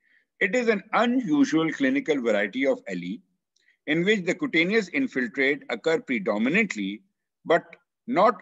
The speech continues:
always exclusively in deeper portion of the dermis and in the subcutaneous fat. They are sharply defined nodules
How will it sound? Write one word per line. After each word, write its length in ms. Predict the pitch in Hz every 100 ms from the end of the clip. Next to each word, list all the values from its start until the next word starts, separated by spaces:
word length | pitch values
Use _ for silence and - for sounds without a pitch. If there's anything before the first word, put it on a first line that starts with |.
| -
always 480 | 139 151 160 202 170
exclusively 680 | 120 - 135 131 165 160 175
in 300 | 160 135 107
deeper 320 | 135 143 190
portion 400 | - 123 - 123
of 180 | 101 92
the 80 | 98
dermis 440 | 110 113 135 -
and 200 | 123 131
in 160 | 123 113
the 80 | 113
subcutaneous 760 | - 98 98 87 85 80 - 69
fat. 80 | 64 - _ _ _ _ _ _ _ _ _ _ _ _ 101
They 240 | 156 226
are 220 | 143 139
sharply 460 | - 143 147 180 214
defined 380 | 175 131 131 113
nodules 600 | 101 98 104 117 135